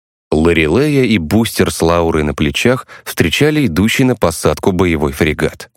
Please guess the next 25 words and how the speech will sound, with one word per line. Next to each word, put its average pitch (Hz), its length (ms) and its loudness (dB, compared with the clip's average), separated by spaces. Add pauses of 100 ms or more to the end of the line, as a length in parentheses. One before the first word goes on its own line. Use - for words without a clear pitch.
(400)
София 143 680 0
не 120 140 2
скупилась 110 760 0
на 85 140 4
личный 95 440 0
транспорт 85 600 0
для 78 180 0
парадоксов. 73 920 -4 (220)
И, 85 140 0
по 82 160 0
сути, 147 360 -2
это 123 420 2
только 90 360 0
такси. - 540 -4 (360)
Какие 135 440 0
же 95 160 0
средства 87 640 0
вложены 78 540 0
в 71 100 -2
их 71 120 -6
проект, 78 540 0 (380)
представить 92 680 0
не 78 100 0
хватало 73 500 0
фантазии. 69 840 -4